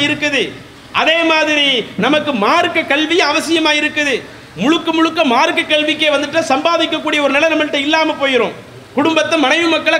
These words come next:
காப்பாத்த முடியாத ஒரு சூழ்நிலை வந்துரும், அல்லது பொருளாதாரம் மட்டும்தான் பிரதானம்னு எடுத்துட்டா மார்க்க டச்சே நமக்கு இல்லாம போயிடும்.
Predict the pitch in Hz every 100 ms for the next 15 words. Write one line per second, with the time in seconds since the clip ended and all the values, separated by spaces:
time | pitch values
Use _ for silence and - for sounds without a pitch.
0 | 269 311 330 320 320 311 311 302 285 277
1 | 285 320 320 285 269 262 233 - - -
2 | 269 320 294 240 311 330 330 320 320 269
3 | 247 311 320 349 254 262 349 349 339 311
4 | 294 294 277 285 254 - - 202 294 349
5 | 339 311 294 285 359 339 330 311 311 359
6 | 349 320 320 311 302